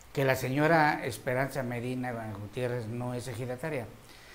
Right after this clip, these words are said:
Ayer estuvimos en el despacho de la licenciada Álvarez y vean el arsenal de documentos que vimos, donde ya inclusive apareció el Diario Oficial de la Federación de mil novecientos cincuenta y nueve, donde ahí se relata todo.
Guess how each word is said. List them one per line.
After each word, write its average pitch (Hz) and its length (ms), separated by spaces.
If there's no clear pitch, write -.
Ayer 196 320
estuvimos 233 460
en 190 100
el 175 140
despacho 190 420
de 170 80
la 147 140
licenciada 143 540
Álvarez 151 440
y 180 160
vean 226 260
el 208 140
arsenal 156 460
de 170 100
documentos 139 680
que 113 100
vimos, 107 640
donde 180 320
ya 214 140
inclusive 214 400
apareció 185 420
el 185 120
Diario 190 240
Oficial 151 320
de 170 100
la 143 120
Federación 127 500
de 151 100
mil 233 220
novecientos 190 540
cincuenta 127 440
y 120 60
nueve, 151 220
donde 127 180
ahí 139 80
se 139 180
relata 120 400
todo. 117 320